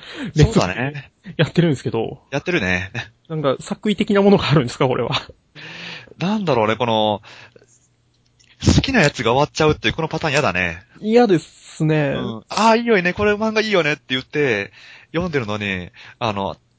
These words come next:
Speaker 1: ある日なんかあの、あれ終わったねっていう。
Speaker 2: <laughs> まあ、でも最後までちゃんと終わってる方が話をしやすいっていうのも多分あると思うんでって感じなんですかね。
Speaker 1: ああ、ねえ。
Speaker 2: うん。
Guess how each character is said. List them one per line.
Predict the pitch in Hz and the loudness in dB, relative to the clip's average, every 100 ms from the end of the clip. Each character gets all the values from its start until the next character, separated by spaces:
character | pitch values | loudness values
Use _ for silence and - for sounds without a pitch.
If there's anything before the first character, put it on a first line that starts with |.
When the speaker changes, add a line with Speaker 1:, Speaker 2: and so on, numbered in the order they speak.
| _ _ - | _ _ 0
Speaker 1:
あ | |
る | 190 | 2
日 | 151 98 | 2 -2
な | 92 | -4
ん | 104 | -4
か | 104 | -4
あ | |
の、 | 90 90 | -4 -8
あ | - | -8
れ | 143 | -4
終 | 147 | -4
わ | |
っ | 160 | -2
た | 175 | 0
ね | 190 | -2
っ | |
て | - - | 0 2
い | |
う。 | - 233 - - - 285 - 220 - 170 | 4 4 2 2 -2 -4 -4 -6 -6 -12
Speaker 2:
<laughs> | 170 160 165 175 196 - | -10 -10 -14 -14 -14 -4
ま | 190 131 127 | 0 0 -2
あ、 | 98 | -8
で | 151 | -6
も | 143 120 | -6 -6
最 | - 339 | 0 0
後 | 233 | 2
ま | 120 | 2
で | 123 | 0
ち | |
ゃ | 170 | -2
ん | |
と | - | -2
終 | - | 0
わ | 165 | 0
っ | - | 0
て | - | 0
る | 214 | 2
方 | 240 185 | 4 4
が | - - - - - | 4 0 0 -4 -12
話 | - 160 170 - | -2 0 2 2
を | 202 | 2
し | - | 4
や | 139 | 2
す | 139 175 | 2 -2
い | |
っ | |
て | - 143 | -2 -4
い | |
う | |
の | 127 | -4
も | 127 | -4
多 | - | -2
分 | 131 131 | -2 2
あ | 135 | 0
る | 139 | 0
と | - | -2
思 | 131 135 143 | -2 2 2
う | 127 | 2
ん | |
で | 117 | 0
っ | 147 | -4
て | - | -2
感 | 127 - 117 | -8 -8 -8
じ | - 120 - _ - - _ | -8 -8 -12 _ -20 -20 _
な | 139 | 0
ん | 127 | 2
で | |
す | 127 | 0
か | - | -6
ね。 | 131 | -6
Speaker 1:
あ | 92 78 | -6 -10
あ、 | 117 | -10
ね | 139 90 82 104 - | -6 -6 -10 -16 -2
え。 | |
Speaker 2:
う | 156 | 2
ん。 | 135 120 | 2 -2